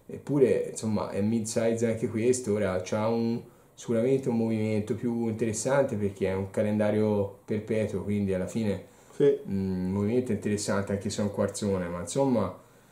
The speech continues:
Speaker 2: Sì,
Speaker 1: eh,
Speaker 2: è, è un
Speaker 1: eh, mi
Speaker 2: quarzo.
Speaker 1: sembra, mi sembra un quadrante più
Speaker 2: È un quarzo, però questo qui è un, ehm, è te-, è qu-, una specie di termocompensazione, cioè.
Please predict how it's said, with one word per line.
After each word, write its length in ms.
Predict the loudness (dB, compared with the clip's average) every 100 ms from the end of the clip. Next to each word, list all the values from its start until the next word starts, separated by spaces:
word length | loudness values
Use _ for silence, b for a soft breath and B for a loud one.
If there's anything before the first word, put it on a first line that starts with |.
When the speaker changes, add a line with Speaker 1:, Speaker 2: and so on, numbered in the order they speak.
| B B B 0
Speaker 2:
Sì, 180 | 6 8
Speaker 1:
eh, 220 | 8 6
Speaker 2:
è, 80 | 4
è 60 | 8
un 120 | 8
Speaker 1:
eh, 40 |
mi 60 | 8
Speaker 2:
quarzo. 240 | 10 10
Speaker 1:
sembra, 340 | 8 10 10 10
mi 100 | 6
sembra 380 | 4 4 6 6
un 100 | 8
quadrante 520 | 8 8 6 4 2
più 580 | 2 2 4 4 2 0 -6 -18 -2
Speaker 2:
È 80 | 6
un 140 | 6 8
quarzo, 460 | 8 8 8 6 6
però 240 | 6 6
questo 320 | 2 2 2
qui 320 | 6 8 10 8
è 220 | 2 0
un, 320 | 4 4 4
ehm, 800 | 4 2 2 0 0 0 -2 -4 -8 -12
è 100 | 4
te-, 220 | 6 6
è 200 | 2 -4
qu-, 400 | -4 0 0 0
una 140 | 0 -2
specie 340 | 2 2 4
di 140 | 2 2
termocompensazione, 1300 | 2 2 2 2 2 0 -2 -2 -6 0 -2 -2 -6
cioè. 180 | -12